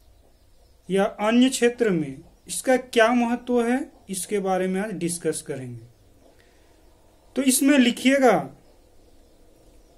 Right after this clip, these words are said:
सांख्यिकी की सार्वभौमिक उपयोगिता है।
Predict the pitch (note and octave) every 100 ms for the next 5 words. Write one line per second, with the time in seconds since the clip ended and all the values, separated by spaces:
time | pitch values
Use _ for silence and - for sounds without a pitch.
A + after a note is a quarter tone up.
0 | _ - - - _ - - - A3+ C#4
1 | C4+ D4+ D4+ E4+ F4 E4+ - - _ _
2 | - B3+ A#3+ - - A#3+ C#4 C#4+ A3 A#3
3 | A#3 B3 C4 - - F3+ G3 G3+ F3+ G3
4 | F3+ G#3 G#3 D3 D#3